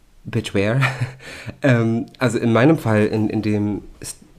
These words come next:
in dem Stonewall, bei den Stonewall Riots war es natürlich ganz klar das Verbrechen, was, äh,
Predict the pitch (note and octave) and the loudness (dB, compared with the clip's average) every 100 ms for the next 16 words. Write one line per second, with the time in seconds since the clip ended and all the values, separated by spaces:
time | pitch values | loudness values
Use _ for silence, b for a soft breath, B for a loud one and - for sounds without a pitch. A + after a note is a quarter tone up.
0 | - - _ - - A#2 G#2+ G#2 G2+ - | -20 -20 _ -20 -12 -8 -4 -2 -2 2
1 | B2+ D#3+ C3+ B2 A#2+ A#2+ B B B - | 4 4 4 4 4 0 B B B -4
2 | A2+ G#2+ B2 D3+ C3+ A2+ A2+ A#2 - A#2+ | -4 0 0 4 4 2 0 -2 -4 -4
3 | B2+ B2 G#2+ - A#2+ B2 A2+ G#2+ A2+ C3 | -4 -4 -4 0 -2 -2 -2 -2 -2 -6
4 | - A2+ - A2+ - B2 B2+ B2 B2+ C3 | -10 -16 -10 -8 -4 -4 0 0 0 -6
5 | B B B - A2+ G#2+ - - G#2+ | B B B -12 -6 -6 -6 -10 -12